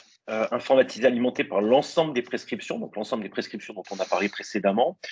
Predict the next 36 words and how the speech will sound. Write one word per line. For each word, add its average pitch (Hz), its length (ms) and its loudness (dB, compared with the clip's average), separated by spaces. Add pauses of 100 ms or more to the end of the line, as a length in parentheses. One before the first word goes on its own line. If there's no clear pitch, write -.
(200)
c'est, 101 340 -4
euh, 110 180 4
à 110 60 2
nouveau 110 240 2
une 110 80 2
cible 104 280 0
à 98 40 2
quatre-vingts 107 480 0
pour 110 240 -6
cent 117 200 0
des 98 100 0
séjours - 380 -4
concernés. 110 720 0 (440)
Euh, 101 840 4 (180)
en 113 180 0
ce - 100 -8
qui - 100 -14
concerne 131 300 2
le 117 40 6
retour 113 280 2
sur - 160 0
expérience, 113 640 2
je 92 180 -4
vous 101 200 0
épargne 101 400 2
à - 20 0
nouveau 95 240 0
l'i-, 98 180 0
euh, 85 520 0
l'identité 101 540 2
et 104 40 8
le 98 180 8
I 95 140 2
G 98 140 0
H 95 240 0
T. 143 280 2